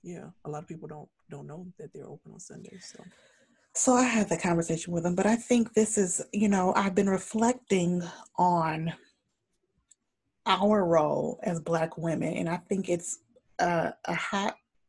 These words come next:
Speaker 2: topic of conversation now because of the Democratic, uh,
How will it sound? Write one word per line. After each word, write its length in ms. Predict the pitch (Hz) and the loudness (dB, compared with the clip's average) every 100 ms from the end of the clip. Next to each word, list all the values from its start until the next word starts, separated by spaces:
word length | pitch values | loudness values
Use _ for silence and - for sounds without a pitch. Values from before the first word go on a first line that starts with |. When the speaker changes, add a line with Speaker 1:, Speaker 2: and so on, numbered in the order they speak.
| - _ | -20 _
Speaker 2:
topic 340 | - 170 170 165 | -8 -6 -4 -6
of 100 | - | -6
conversation 680 | 175 165 165 165 165 175 | -6 -4 -4 -6 -6 -6
now 180 | 170 165 | -4 -2
because 400 | 170 - 156 151 | -4 -6 -6 -4
of 240 | - 147 147 | -4 -4 -2
the 100 | 147 | -2
Democratic, 680 | 170 156 - 147 131 - - - - - - - - - | 0 -2 -2 0 0 -2 -8 -20 -20 -20 -20 -20 -6 0
uh, 320 | 160 147 | 2 2